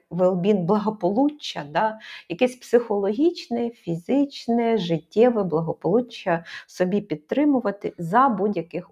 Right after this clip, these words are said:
умов. Знаєш, що я хочу перш, е, сказати? Ну, якось я, м, це, а, не говорила, коли ми з тобою, е, обговорювали війну.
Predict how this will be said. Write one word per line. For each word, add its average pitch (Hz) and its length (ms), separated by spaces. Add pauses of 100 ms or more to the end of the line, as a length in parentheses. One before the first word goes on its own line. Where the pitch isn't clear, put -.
умов. 151 360 (640)
Знаєш, 320 260
що - 200
я 220 160
хочу 202 600 (100)
перш, 190 540
е, 156 200
сказати? 185 960
Ну, 202 340
якось 185 800
я, 190 360
м, 165 560 (420)
це, 196 480
а, 160 840
не 190 180
говорила, 185 1000 (920)
коли 240 280
ми 226 580
з - 120
тобою, 202 400
е, 190 100 (880)
обговорювали 202 920
війну. 202 680